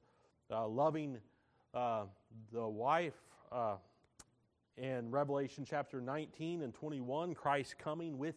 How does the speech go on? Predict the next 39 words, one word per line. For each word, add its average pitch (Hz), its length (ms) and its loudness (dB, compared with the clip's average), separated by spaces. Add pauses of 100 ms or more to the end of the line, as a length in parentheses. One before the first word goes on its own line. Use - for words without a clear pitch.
(100)
his 151 180 -6
bride, 160 560 2
for 160 260 0
his 151 220 -4
bride. 156 500 0 (480)
And 156 100 0
I'm 208 220 4
not, 185 200 2 (200)
I, 160 120 2 (380)
I'm 208 160 6
not 254 200 2
sure, 262 360 0
though, 139 320 2 (760)
and 147 120 4
a 147 60 4
lot 190 220 8
of - 80 -2
times 170 280 2
people 165 280 -2
will 147 160 6
approach, 156 400 2 (120)
approach 143 380 2
a 139 60 -2
text - 320 0
like 123 200 0
this, 127 280 -2 (340)
and 143 140 0
they 156 100 4
will 151 140 6
make 160 220 2
this 160 200 -2
eschatological 139 840 0
or 147 320 2
ecclesiological, 139 1080 2
and 127 80 0
they'll 123 140 0
say, 131 200 0
"Well, 165 420 0 (260)
uh, 127 500 8